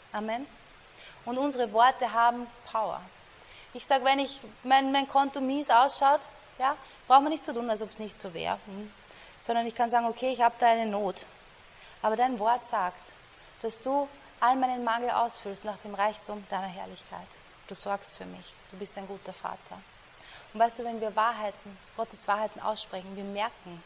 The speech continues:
dass ein Shift ist schon in der Atmosphäre. Worte haben Kraft. Wenn du wo reingehst in einen Raum, wo gerade gestritten worden ist, selbst wenn die Leute ruhig sind, du merkst das. Stimmt's? Worte haben Power. Ja? Acht auf das, was du sagst.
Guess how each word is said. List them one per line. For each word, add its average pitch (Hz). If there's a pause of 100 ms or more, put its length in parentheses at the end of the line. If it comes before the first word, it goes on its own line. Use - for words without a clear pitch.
(580)
dass 202
ein 185
Shift -
ist 190
schon 185
in 196
der 196
Atmosphäre. 185 (1160)
Worte 226
haben 208
Kraft. - (520)
Wenn 226
du 254
wo 262
reingehst 254
in 254
einen 247
Raum, 226
wo 247
gerade 233
gestritten 254
worden 233
ist, 233
selbst 233
wenn 247
die 226
Leute 214
ruhig 240
sind, 220
du 202
merkst 202
das. - (340)
Stimmt's? - (1700)
Worte 240
haben 226
Power. 196 (440)
Ja? 233 (580)
Acht 294
auf -
das, 226
was 226
du -
sagst. -